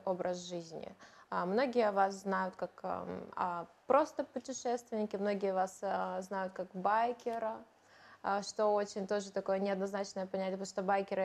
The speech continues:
это какие-то люди зла, воплощение зла, а, м, какое-то полной беспорядочной жизни,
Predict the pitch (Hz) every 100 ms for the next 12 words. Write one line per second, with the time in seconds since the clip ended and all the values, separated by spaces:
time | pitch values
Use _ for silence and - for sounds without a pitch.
0 | 190 196 190 190 202 196 190 185 190 175
1 | 170 180 180 175 170 - 190 - 190 180
2 | 180 175 180 185 208 226 - - - -
3 | - 185 180 180 - 190 185 180 196 208
4 | 214 208 208 196 190 - - _ _ 233
5 | 247 254 233 220 196 220 - 220 220 208
6 | 202 196 208 196 196 180 214 233 214 196
7 | 202 185